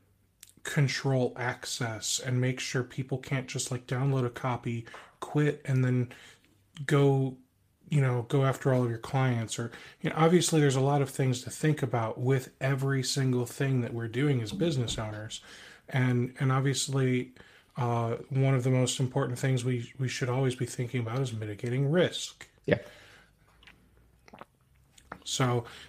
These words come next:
Speaker 1: yeah, systems and processes. We talked about people. We even talked about, um, some leadership stuff. Let's talk about automation. So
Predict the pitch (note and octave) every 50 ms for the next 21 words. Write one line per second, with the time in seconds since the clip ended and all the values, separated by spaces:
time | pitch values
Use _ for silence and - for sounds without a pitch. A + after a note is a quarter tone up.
0 | - - C3 G#2+ - - - F3 - - F3 D#3+ C#3 D3 C3+ - - C#3+ C3+ C3+
1 | C3 - - C3+ B2 - - C3+ B2+ B2 B2 - A#2 G#2+ - B2 A#2 A#2 - -
2 | A#2+ G2+ - - _ - - D#3+ D3+ D3+ D3+ - D3 C#3+ C#3 C#3+ - - - -
3 | - - _ - C3+ B2+ B2 B2+ B2+ C3+ B2 A#2+ - - - B2 A2+ A2+ A2+ -
4 | - - - A#2+ A2+ A2 A2 G#2 - - - A#2 A2 A2+ A#2+ B2 C3 B2+ - -
5 | - B2+ C3 - - - C#3 C3+ C3+ C3+ - - - _ _ - - - - -
6 | - - - _ _ - - D3 D#3 E3+ - - - - G#3 A3 G#3+ - F3+ D3
7 | - D3 C3+ C3 C3 B2+ C3 - - - - - _ _ _ _ _ _ _ _
8 | - _ _ - D3+ D#3 D#3 C3+ B2 A2+ A2 G#2+ - - A#2+ - B2 - - _
9 | _ _ _ _ _ _ _ _ _ _ _ _ - - - - _ _ - -
10 | _ _ _ _ - - - - - - - - _ - - _ _ _ _ -
11 | - - - - - D3 C#3+ C#3 C#3 C#3 C#3+ - -